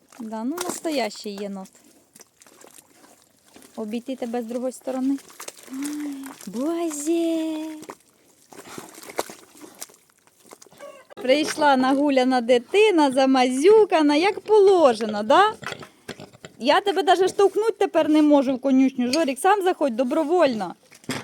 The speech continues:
Давай, давай. Думає, де він пропав? Він десь по кущикам ходив.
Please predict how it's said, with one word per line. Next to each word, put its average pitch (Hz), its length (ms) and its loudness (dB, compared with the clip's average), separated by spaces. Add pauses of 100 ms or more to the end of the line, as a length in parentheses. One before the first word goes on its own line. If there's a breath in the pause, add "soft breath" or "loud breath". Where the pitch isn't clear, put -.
(160)
Давай, 311 300 0
давай. 285 460 -2 (1500)
Думає, 349 280 0
де 302 60 -6
він 523 300 -2
пропав? 427 360 0
Він 381 60 -4
десь 427 140 -6
по 427 120 -4
кущикам 262 500 -8
ходив. 233 380 -10